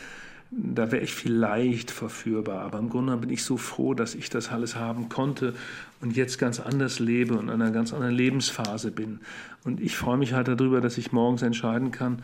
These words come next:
ich mache jetzt nur noch Musik. Also ich bleib jetzt se-, zu Hause und spiele heute sechs Stunden Gitarre und probe meine Songs oder versuche vielleicht noch einen neuen Song zu schreiben. Das empfinde ich als großes Privileg.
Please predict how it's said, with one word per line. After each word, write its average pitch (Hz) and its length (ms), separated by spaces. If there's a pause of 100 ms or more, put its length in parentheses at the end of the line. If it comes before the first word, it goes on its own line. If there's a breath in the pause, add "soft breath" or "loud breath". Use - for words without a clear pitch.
(480 loud breath)
ich - 140
mache 127 200
jetzt 123 200
nur 127 120
noch 123 140
Musik. 127 440
Also 120 200
ich - 160
bleib 123 200
jetzt 123 140
se-, - 240
zu 127 200
Hause 139 240
und 139 60
spiele 135 240
heute 131 160
sechs 131 180
Stunden 135 220
Gitarre 139 360
und 123 300
probe 135 260
meine 127 220
Songs 135 360
oder 131 120
versuche 131 300
vielleicht 127 260
noch 131 80
einen 127 100
neuen 123 220
Song 147 240
zu - 140
schreiben. 113 360 (600 loud breath)
Das 135 320
empfinde 123 480
ich - 140
als 101 160
großes 101 360
Privileg. 104 580